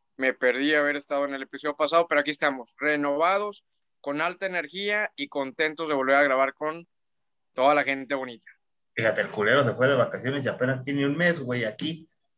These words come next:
Speaker 2: No mames, ya ni, ya ni los que chambeamos de verdad, cabrón.
Speaker 1: Oh.
Speaker 2: Y no por menos, eh, importante, nuestro querido Supercar. ¿Qué onda, Car? ¿Cómo andas?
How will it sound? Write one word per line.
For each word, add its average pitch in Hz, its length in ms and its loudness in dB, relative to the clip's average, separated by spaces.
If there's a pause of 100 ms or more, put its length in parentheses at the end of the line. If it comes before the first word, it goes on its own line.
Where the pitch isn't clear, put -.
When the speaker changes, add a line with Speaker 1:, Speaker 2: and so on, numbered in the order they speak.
(140)
Speaker 2:
No 107 100 -4
mames, 101 400 -2
ya 107 80 2
ni, 120 240 2
ya 120 160 6
ni 143 80 2
los 113 160 2
que 107 160 -6
chambeamos 113 540 0
de 107 80 0
verdad, 101 420 -2
cabrón. 107 400 -10 (540)
Speaker 1:
Oh. 131 760 0 (220)
Speaker 2:
Y 143 160 0
no 185 180 4
por 143 160 0
menos, 165 400 2 (140)
eh, 98 540 -2
importante, 123 1000 0 (320)
nuestro 90 500 -10
querido 117 480 0
Supercar. 107 800 -2 (160)
¿Qué 101 100 -6
onda, 117 180 -2
Car? 127 260 2
¿Cómo 117 200 -4
andas? - 320 -4